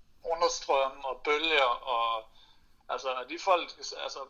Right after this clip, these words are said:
per sikkerhedspersonale, de kan, og de kunne jo ikke holde sig på banen, de, de blev ligesom blæst af selve svømmebanen. Øh, men det var inde i en, og selvom det var inde i sådan en lille lukket, øh, havn, øh, så var det så vildt derinde. Så det var meget fedt at komme op af vandet,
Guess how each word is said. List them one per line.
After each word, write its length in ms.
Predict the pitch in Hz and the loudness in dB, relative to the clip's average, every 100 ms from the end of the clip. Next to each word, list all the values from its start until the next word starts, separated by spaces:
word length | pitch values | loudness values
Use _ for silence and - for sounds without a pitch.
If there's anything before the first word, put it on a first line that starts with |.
| _ | _
per 120 | - 131 | 0 2
sikkerhedspersonale, 920 | 165 170 170 - 139 - 147 165 139 | 2 2 2 2 0 2 2 2 -2
de 240 | 135 123 - | -6 -6 -2
kan, 300 | 151 156 156 | 0 2 4
og 140 | 143 | 2
de 80 | 151 | 0
kunne 160 | 170 | 0
jo 60 | 147 | 0
ikke 120 | 156 | 2
holde 180 | 165 170 | 2 2
sig 80 | 151 | -2
på 80 | 131 | 2
banen, 360 | 143 160 147 | 2 2 -2
de, 100 | 175 170 143 131 | -4 -4 -6 -6
de 360 | 156 156 135 120 | -6 -4 -6 -6
blev 120 | 131 | -6
ligesom 240 | 131 139 - | -6 -10 -6
blæst 320 | 127 123 151 | -4 -4 0
af 240 | 139 135 | 0 0
selve 320 | - 135 135 | -4 -8 -8
svømmebanen. 680 | 127 143 135 147 131 131 - - | -6 -6 -2 0 0 -2 -12 -16
Øh, 220 | 127 131 - _ - _ _ _ _ _ _ _ _ _ _ | -14 -18 -20 _ -20 _ _ _ _ _ _ _ _ _ _
men 120 | 143 151 | -2 0
det 80 | |
var 60 | 170 | 2
inde 180 | 175 190 | 2 0
i 40 | |
en, 120 | 180 156 | -8 -6
og 140 | 151 143 | -6 0
selvom 300 | 180 175 139 | 2 4 2
det 80 | 139 | 0
var 60 | |
inde 160 | 151 156 | -2 -4
i 20 | |
sådan 200 | 156 143 | -10 -10
en 80 | 135 | -8
lille 380 | 139 135 127 131 | -4 0 0 0
lukket, 380 | 143 147 143 127 127 | -4 -4 -2 0 -2
øh, 220 | 123 123 127 | -4 -10 4
havn, 260 | 160 156 - _ _ _ - | 6 6 0 _ _ _ -14
øh, 540 | 127 127 127 123 120 _ _ _ _ _ | -12 -12 -16 -20 -20 _ _ _ _ _
så 160 | - 151 | -4 2
var 100 | 143 | 2
det 100 | 143 | 2
så 120 | 147 | -6
vildt 220 | 143 139 | -8 -8
derinde. 260 | 135 127 - | -8 -8 -10
Så 60 | - | -2
det 80 | 160 | 4
var 80 | 165 | 8
meget 200 | 175 180 | 8 6
fedt 140 | 170 | 2
at 60 | 147 | 0
komme 140 | 147 | 0
op 100 | 170 | 2
af 60 | 151 | 2
vandet, 300 | 143 135 | 2 0